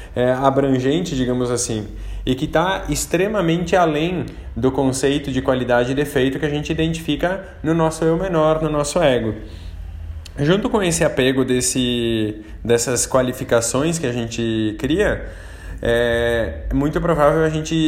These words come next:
esteja desenvolvendo um medo da morte. O que que é esse medo da morte? É o medo de perder essa identificação.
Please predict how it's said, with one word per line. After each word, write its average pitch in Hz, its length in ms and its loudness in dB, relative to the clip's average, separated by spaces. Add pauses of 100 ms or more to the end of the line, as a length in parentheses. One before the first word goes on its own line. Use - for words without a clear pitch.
(140)
esteja 156 540 0
desenvolvendo 143 840 0
um 160 140 0
medo 156 300 0
da 180 100 -2
morte. 131 460 0
O 110 60 -2
que 160 120 -4
que 160 100 -2
é 160 80 4
esse 156 180 -2
medo 139 260 -2
da 135 100 2
morte? 110 380 0
É 123 40 2
o 123 40 0
medo 139 260 2
de 165 140 0
perder 165 480 0
essa 190 180 -2
identificação. 120 800 -2